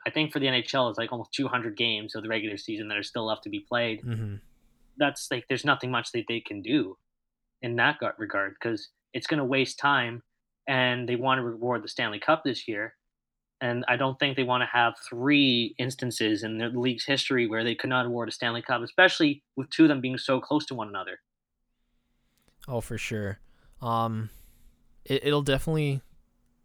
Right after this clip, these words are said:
Speaker 2: it's definitely gonna ch-, cause a lot of change, and I honestly don't know. Like, I wouldn't mind just going into the playoffs wi-,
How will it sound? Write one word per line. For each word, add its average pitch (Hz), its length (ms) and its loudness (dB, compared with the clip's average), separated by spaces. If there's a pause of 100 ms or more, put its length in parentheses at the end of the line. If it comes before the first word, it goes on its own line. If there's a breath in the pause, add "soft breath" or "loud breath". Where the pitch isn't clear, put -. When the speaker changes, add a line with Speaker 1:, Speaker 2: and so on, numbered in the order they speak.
(140)
Speaker 2:
it's - 160 -6
definitely 151 320 0
gonna 117 260 0 (600)
ch-, - 340 -6
cause 110 280 0
a 107 60 -4
lot 101 220 -4
of 107 60 -14
change, 104 340 -8
and 101 180 -8 (640 soft breath)
I 151 140 2
honestly 180 260 2
don't 113 220 0
know. 107 200 0
Like, 101 480 -4 (360)
I 135 120 2
wouldn't 180 220 4
mind 123 380 4
just 120 180 -2
going 113 220 0
into 110 160 0
the 107 100 0
playoffs 101 640 -4 (520)
wi-, 110 280 -6